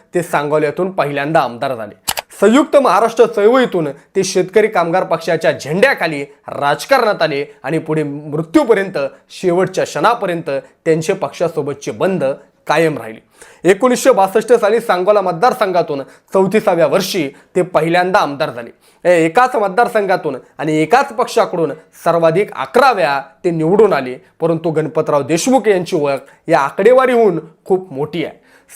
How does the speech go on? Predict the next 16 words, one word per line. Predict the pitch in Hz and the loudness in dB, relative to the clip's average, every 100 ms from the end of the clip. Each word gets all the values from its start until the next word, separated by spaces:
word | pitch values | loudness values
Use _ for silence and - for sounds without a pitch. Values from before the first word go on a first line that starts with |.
| - | 0
सार्वजनिक | 180 196 214 240 262 | 0 2 2 4 2
जीवनातले | 165 190 202 208 226 | 2 0 2 2 2
आपले | 196 220 | 2 2
संबंध, | 214 185 185 277 285 | 0 0 2 2 4
आयुष्य, | 247 226 - 190 143 - _ - - | 2 0 -4 -6 -6 -10 _ -12 -4
सभ्यता, | 170 240 233 160 139 - _ _ _ _ _ _ - | 2 2 2 0 -4 -8 _ _ _ _ _ _ -20
साधी | - 175 175 277 | -2 0 2 4
राणी | 240 180 156 156 - - | 4 2 -4 -8 -10 -6
आणि | 160 | -4
मानवी | 151 127 147 175 208 | -2 -2 -2 0 0
विचारांची | 165 160 156 151 151 190 | 0 0 0 -2 -4 -6
कास | 190 160 170 143 | 0 0 0 -4
धरून | 147 160 | -6 -6
जगलेला | 123 135 156 175 | -8 -4 0 0
हा | 139 | -2
नेता | 120 113 123 | -8 -12 -12